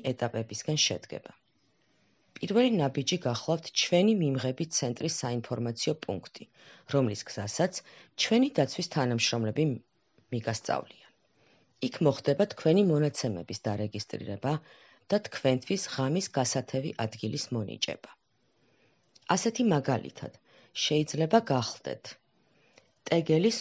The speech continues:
ყოფილი აეროპორტის ტერიტორია, სადაც ჩვენი ავტობუსით იქნებით გადაყვანილი. ეს იქნება თქვენი დროებითი ბინადრობის ადგილი.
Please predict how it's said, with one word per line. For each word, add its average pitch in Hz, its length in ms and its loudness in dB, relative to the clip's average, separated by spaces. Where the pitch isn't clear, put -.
ყოფილი 208 540 2
აეროპორტის 139 720 2
ტერიტორია, 113 800 0
სადაც - 580 0
ჩვენი 220 400 2
ავტობუსით - 600 -2
იქნებით 127 360 -4
გადაყვანილი. - 760 -4
ეს 220 200 4
იქნება 156 420 -2
თქვენი 170 380 0
დროებითი 131 640 0
ბინადრობის 117 640 -2
ადგილი. - 460 -10